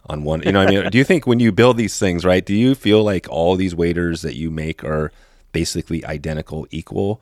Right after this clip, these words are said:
Speaker 1: or are there variations in the, you know what I mean, like, in the,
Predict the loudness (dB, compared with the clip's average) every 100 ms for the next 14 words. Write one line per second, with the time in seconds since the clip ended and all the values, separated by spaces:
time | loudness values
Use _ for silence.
0 | _ _ _ -4 -2 0 0 0 0 -2
1 | -2 -2 -6 -6 -10 -12 -12 -12 -10 -10
2 | -10 -12 -14 -12 -10 -10 -10 -10 -12 -12
3 | -12 -10 -12